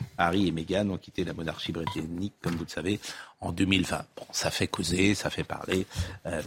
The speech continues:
bien évidemment, je pense pas que ce soit, euh, essentiel.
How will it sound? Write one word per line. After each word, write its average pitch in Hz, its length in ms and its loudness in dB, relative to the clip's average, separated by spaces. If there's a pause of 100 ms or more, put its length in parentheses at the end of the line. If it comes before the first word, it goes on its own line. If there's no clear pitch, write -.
(140)
bien 85 340 2
évidemment, 85 440 2
je - 160 0
pense - 220 -4
pas 104 140 4
que - 80 -6
ce - 100 -2
soit, 95 400 4
euh, 87 160 6 (140)
essentiel. 85 720 2